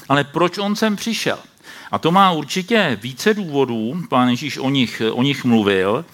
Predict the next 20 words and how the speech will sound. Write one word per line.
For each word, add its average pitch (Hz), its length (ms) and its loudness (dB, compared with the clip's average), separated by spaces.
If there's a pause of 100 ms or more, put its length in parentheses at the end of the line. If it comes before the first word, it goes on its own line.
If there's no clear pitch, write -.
(340)
ale 120 140 2
jeden 143 440 2
takový 208 460 -4
důvod, 131 680 -2
na 120 300 -2
který 135 300 -6
bych 139 140 -8
se 151 120 -4
chtěl 160 220 0
dneska 131 320 0
zaměřit, 131 720 0 (520)
o 131 120 0
tom 165 180 4
mluví 170 260 2
Pán 165 240 2
Ježíš 165 260 -8
na 160 140 -4
začátku 165 540 0
Markova 160 440 2
evangelia. 165 640 2